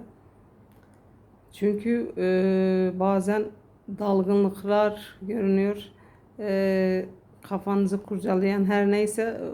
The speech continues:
o konuya yöneldiğiniz zaman, yani o tür konulara yöneldiğiniz zaman, e, başka şeyleri unutabilirsiniz. E, ve bu,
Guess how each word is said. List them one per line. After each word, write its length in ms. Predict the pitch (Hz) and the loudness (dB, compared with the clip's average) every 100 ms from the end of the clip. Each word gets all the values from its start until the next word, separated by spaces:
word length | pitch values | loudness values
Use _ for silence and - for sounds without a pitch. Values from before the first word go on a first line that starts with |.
| - | -4
o 240 | 190 202 196 | -2 -2 -4
konuya 380 | 208 208 208 202 | -4 0 2 2
yöneldiğiniz 680 | 196 196 196 196 202 202 190 | 2 2 2 0 0 0 0
zaman, 200 | 208 202 | -2 -2
yani 280 | 202 202 190 | -2 -2 -2
o 180 | 196 | -2
tür 180 | 202 214 | -4 -8
konulara 440 | 214 208 202 202 202 | -4 0 0 0 0
yöneldiğiniz 720 | 202 202 220 196 202 208 190 | 0 0 0 0 2 2 0
zaman, 340 | 208 220 233 - - - - - | 0 0 -2 -6 -20 -20 -20 -6
e, 220 | 202 190 | -2 2
başka 340 | 208 190 220 214 | 0 0 0 0
şeyleri 440 | 208 190 185 180 | 0 2 2 0
unutabilirsiniz. 1120 | 185 190 190 190 190 196 202 - 214 220 - - - - _ | 0 0 0 0 0 -2 -4 -4 -4 -4 -8 -20 -20 -20 _
E, 300 | 190 190 185 180 | -2 2 2 2
ve 340 | 196 190 180 - | 0 0 -4 -12
bu, 500 | 180 190 202 208 - | -8 -2 0 0 -6